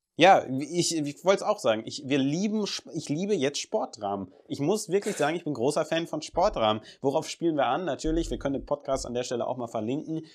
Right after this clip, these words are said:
Wir spielen an auf Moneyball, den wir auch schon, wie gesagt, besprochen haben.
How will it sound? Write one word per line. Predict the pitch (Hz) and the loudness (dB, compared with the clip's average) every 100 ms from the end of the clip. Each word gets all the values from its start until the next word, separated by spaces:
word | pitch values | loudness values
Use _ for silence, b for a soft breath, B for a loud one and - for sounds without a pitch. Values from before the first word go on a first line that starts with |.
| B | B
Wir | - 120 120 117 | -2 2 2 0
spielen | - - 139 | -8 -2 0
an | 123 123 | 0 -2
auf | 107 | -2
Moneyball, | 101 110 120 104 110 131 | 0 2 2 0 0 0
den | 156 107 | -2 -4
wir | 104 | 0
auch | 104 | 0
schon, | - 113 | -2 -4
wie | 113 | -4
gesagt, | 120 120 | -2 -2
besprochen | 131 - 127 120 127 | -4 -2 0 0 0
haben. | 131 135 170 | 0 0 -2